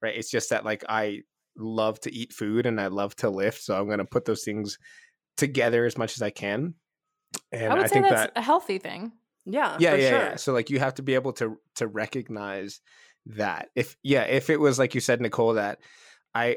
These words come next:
Speaker 1: I'm going a little harder because I feel like I need to earn it, then it would be a problem.
Speaker 3: Mm-hmm.
Speaker 1: But for me, it's like, well, I'm gonna have access to food I haven't had access to in a long time.
Speaker 3: Mm-hmm.
Speaker 1: I'm gonna recover a lot better if I can just, like, smash more food. So I'm gonna go a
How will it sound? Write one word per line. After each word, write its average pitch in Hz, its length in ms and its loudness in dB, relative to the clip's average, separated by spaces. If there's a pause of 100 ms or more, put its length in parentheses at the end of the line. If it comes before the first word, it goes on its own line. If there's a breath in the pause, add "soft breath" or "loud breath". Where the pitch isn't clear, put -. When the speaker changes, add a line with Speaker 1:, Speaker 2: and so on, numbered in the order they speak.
Speaker 1:
I'm 123 160 -2
going 123 300 0
a 117 40 -2
little 117 280 2
harder 110 480 0
because 107 380 -6
I 98 80 -2
feel 120 220 -2
like 104 180 -6
I 104 100 -4
need 110 220 -6
to 98 180 -6 (180)
earn 117 320 2
it, 156 360 0 (400)
then 127 240 0
it 123 80 -2
would 113 120 -4
be 113 80 -2
a 104 60 0
problem. 113 500 -2
Speaker 3:
Mm-hmm. 165 280 -10
Speaker 1:
But 107 140 -2
for 131 100 -4
me, 151 180 4
it's 123 180 0
like, 98 240 -6
well, 110 400 0
I'm 135 200 2
gonna 113 300 0 (220)
have 110 200 -2
access 117 380 -2
to - 80 -8
food 120 200 0
I 101 40 0
haven't 104 240 -4
had 107 140 -4
access 110 300 -6
to 135 120 -2
in 120 60 0
a 117 60 0
long 113 180 2
time. 120 380 -2
Speaker 3:
Mm-hmm. 175 360 -8 (180)
Speaker 1:
I'm 135 100 0
gonna 127 160 2
recover 131 380 2
a 127 40 6
lot 113 240 2
better 117 280 4
if 104 100 -4
I 104 100 0
can 107 140 -8
just, 98 200 -6
like, 104 260 -8
smash 107 400 -6
more 117 160 -6
food. 127 340 -6 (420)
So - 160 -6
I'm 113 160 -2
gonna 113 140 -4
go 107 120 2
a - 20 4